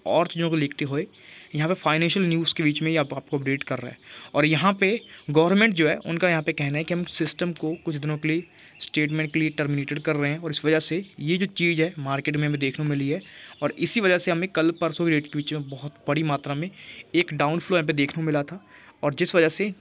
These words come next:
डिपॉजिट और विड्रॉवल जब बंद हो जाता है तो आपको पता है कि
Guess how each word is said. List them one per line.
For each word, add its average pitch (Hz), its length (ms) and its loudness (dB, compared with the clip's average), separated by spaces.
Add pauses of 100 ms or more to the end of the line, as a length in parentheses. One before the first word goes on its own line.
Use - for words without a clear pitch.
(220)
डिपॉजिट 156 460 4
और 175 120 2
विड्रॉवल 151 440 2
जब 165 160 0
बंद 147 160 0
हो 151 80 2
जाता 143 240 0
है 147 60 -2
तो 156 60 -4
आपको 143 220 -8
पता 147 240 0
है 160 140 -2
कि 170 160 -10